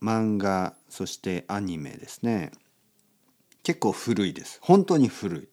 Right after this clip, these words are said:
僕が生まれるもっともっと前に、えー、書かれたもの。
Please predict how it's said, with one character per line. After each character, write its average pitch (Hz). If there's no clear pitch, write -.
僕 107
が 147
生 107
ま 110
れ 107
る 104
も 98
っ -
と 85
も 87
っ -
と -
前 82
に、 -
え 78
ー、 -
書 -
か -
れ 71
た -
も 69
の。 -